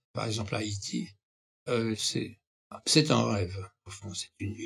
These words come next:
un rêve d'un de mes amis indiens, qui, qui était un, un homme tout à fait remarquable, qui a créé l'espace indien, et il est mort depuis longtemps,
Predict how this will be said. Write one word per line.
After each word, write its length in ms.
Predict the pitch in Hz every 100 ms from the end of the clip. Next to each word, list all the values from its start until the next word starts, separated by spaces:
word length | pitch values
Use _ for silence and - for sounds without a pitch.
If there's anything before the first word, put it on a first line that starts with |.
| - _ _ _ 113
un 120 | 110
rêve 240 | 127 147
d'un 140 | 147 120
de 60 |
mes 200 | 120 110
amis 320 | 120 117 127 120
indiens, 480 | 107 101 107 131 - -
qui, 400 | 92 95 - - _ _ _ _ _ -
qui 60 |
était 340 | - - 117 110
un, 460 | 110 107 117 123 123 _ _ 117
un 80 |
homme 200 | 113 113
tout 140 | 110 -
à 40 | 151
fait 160 | -
remarquable, 680 | 101 98 - - 139 143 123
qui 120 | -
a 40 |
créé 480 | 101 - 143 123 - _ _ _ _ -
l'espace 540 | 120 - - 104 -
indien, 460 | 110 101 117 139 160 156 _ _ _ _ _
et 180 | - - _ -
il 100 | 123
est 60 |
mort 220 | 113 107
depuis 220 | 107 98 107
longtemps, 420 | 101 117 123